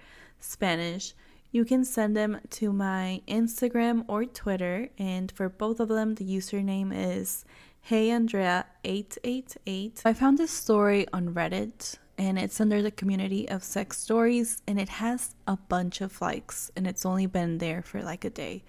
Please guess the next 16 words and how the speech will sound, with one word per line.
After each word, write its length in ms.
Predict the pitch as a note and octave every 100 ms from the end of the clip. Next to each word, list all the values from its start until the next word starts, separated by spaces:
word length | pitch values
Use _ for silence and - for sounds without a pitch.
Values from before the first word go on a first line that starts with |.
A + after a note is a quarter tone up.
| -
so 240 | - A#3+
it 120 | G#3+ G3
must 280 | F3+ F#3
be 100 | -
good. 300 | F3+ F3+ G3 G3+ -
And 440 | G#3 G3+ G3 F#3 -
if 120 | G#3+
you 120 | G#3 G#3+
do 160 | B3+
hear 280 | C4 B3 A3+
noise 260 | G#3 G3+ -
in 60 |
the 100 | G3+
background, 680 | F#3 F3 F3 - F3+ F#3+ F#3
I 100 | F3+
am 300 | F#3+ G3+ G3+